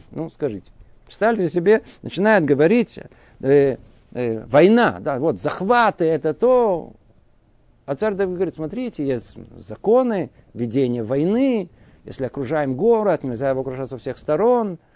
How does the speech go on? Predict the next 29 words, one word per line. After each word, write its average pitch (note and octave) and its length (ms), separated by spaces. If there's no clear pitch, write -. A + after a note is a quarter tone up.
Надо C3+ 240
ставить C3+ 300
на C3 80
сторону C#3 340
открытую, G#3+ 600
там C3+ 180
нельзя C3+ 320
там, B2+ 220
э, B2 340
все D3+ 260
деревья G#3+ 680
вырубать, E3+ 600
нельзя C#3 240
эти, C3+ 160
э, A#2+ 680
плодовые C#3 400
и C3+ 40
так F#3 140
далее". A3 400
Начинает A3+ 440
говорить, A#3+ 260
они G#3 200
ничего G#3+ 180
не G#3 80
понимают, G#3 420
о - 40
чём E3+ 120
он E3 80
говорит. F#3 380